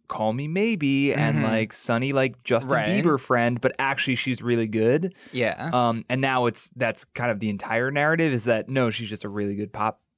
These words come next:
Speaker 2: Mm-hmm.
Speaker 1: star. Um, that critics adore. Ally and A J are kind of in that, like, they're still largely thought of as, like, a Disney, like, a post-Prime Disney act.
Speaker 2: Yeah.
Speaker 1: But there's, like,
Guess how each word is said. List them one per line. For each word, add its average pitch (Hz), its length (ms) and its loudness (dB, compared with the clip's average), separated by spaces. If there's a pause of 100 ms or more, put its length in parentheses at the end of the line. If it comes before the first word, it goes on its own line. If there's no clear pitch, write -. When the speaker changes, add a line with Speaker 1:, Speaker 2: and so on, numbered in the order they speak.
(120)
Speaker 2:
Mm-hmm. 143 120 0
Speaker 1:
star. 156 440 2 (380)
Um, 113 580 2 (800)
that 120 180 0
critics 117 320 -2
adore. 110 460 0 (180)
Ally 160 240 2
and 208 100 4
A 147 140 4
J 165 200 4
are 135 100 2
kind 131 380 -2
of 127 100 0
in 123 140 4
that, 117 280 2
like, 117 240 0 (360)
they're 151 160 4
still 156 360 2 (180)
largely 120 520 4
thought 113 260 2
of 113 80 4
as, 107 200 2
like, 104 360 0 (460)
a 107 240 0 (200)
Disney, 113 840 2
like, 107 380 -2 (240)
a 113 180 2
post-Prime 107 1300 -2
Disney 113 480 -2
act. 196 340 2
Speaker 2:
Yeah. - 280 -4 (260)
Speaker 1:
But 123 320 4 (380)
there's, 135 240 2
like, 131 180 2